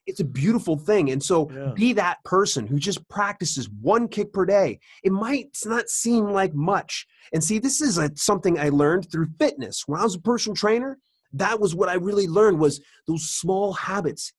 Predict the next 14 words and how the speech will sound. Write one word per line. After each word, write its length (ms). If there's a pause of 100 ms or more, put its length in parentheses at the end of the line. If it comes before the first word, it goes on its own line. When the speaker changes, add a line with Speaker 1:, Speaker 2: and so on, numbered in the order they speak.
(120)
Speaker 1:
every 320
single 360
day 420 (260)
that 140
start 300
to 140
add 180
up 140
over 140
time. 340
Here's 180
another 240
good 260
one. 200